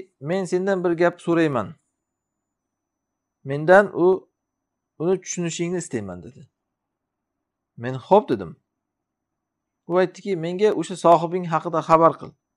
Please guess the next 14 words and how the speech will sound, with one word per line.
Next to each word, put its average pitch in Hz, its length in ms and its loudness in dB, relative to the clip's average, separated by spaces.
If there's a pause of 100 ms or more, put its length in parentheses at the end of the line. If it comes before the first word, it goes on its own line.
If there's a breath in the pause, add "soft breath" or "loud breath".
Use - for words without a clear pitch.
(1000)
U 175 140 0
payg'ambar 180 480 6
emasmi?", 226 360 -4
dedi. 69 220 -14 (1000)
Men, 110 240 -16
"Payg'ambar, 113 480 -8
u 147 80 -6
kishi - 140 -12
Allohning 123 420 -8
rasuli", 196 380 -6
dedim. 82 260 -12 (1200)
U 147 80 -4
aytdiki, 165 440 -4 (2000)
e, 127 60 -12